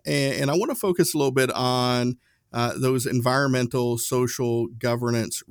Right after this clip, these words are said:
risks, or E S G. And as we mentioned, uh, in the bio, uh, you know, the, the thirty-year track record there. But what I forgot to mention was, you know, uh, Hella is a savant, so started when she was, like, four or five years old.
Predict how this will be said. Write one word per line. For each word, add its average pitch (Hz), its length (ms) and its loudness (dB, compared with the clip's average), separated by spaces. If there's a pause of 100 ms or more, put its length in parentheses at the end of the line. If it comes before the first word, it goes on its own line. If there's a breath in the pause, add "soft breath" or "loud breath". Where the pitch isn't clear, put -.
risks, 117 460 -2
or 110 160 -8
E 123 220 -2
S 113 260 -6
G. 117 360 -8
And 123 140 -10
as 123 140 -14
we 127 100 -8
mentioned, 135 600 -4
uh, 127 200 -2
in 131 120 -2
the 120 100 0
bio, 123 640 2 (420 soft breath)
uh, 113 280 2
you 120 220 2
know, 117 60 4
the, 120 260 0
the 117 120 0
thirty-year 131 460 2
track 123 360 -2
record 117 320 0
there. 117 260 4
But 120 120 -2
what 123 120 0
I 113 60 4
forgot 120 300 0
to 123 60 -4
mention 117 360 -2
was, 117 240 -6
you 123 60 -8
know, 117 160 -6 (340 loud breath)
uh, 110 140 -2
Hella 123 320 2
is 117 120 0
a 117 80 -2
savant, 113 560 0
so 113 220 0
started 117 340 -2
when 117 100 0
she 120 120 -10
was, 117 100 -6
like, 113 140 -6
four 117 260 0
or 113 60 -2
five 110 280 0
years 110 240 -6
old. 117 240 0